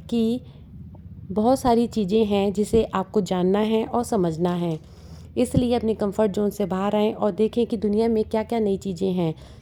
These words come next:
क्योंकि आपके अवचेतन मन को कई बार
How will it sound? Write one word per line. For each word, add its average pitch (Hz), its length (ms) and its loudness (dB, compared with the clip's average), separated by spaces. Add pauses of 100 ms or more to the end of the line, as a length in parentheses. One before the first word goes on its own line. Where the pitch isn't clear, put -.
(140)
क्योंकि 233 440 2 (100)
आपके 247 400 -4
अवचेतन 233 520 -2
मन 214 440 2 (540)
को 202 180 6
कई 233 280 0
बार 202 320 2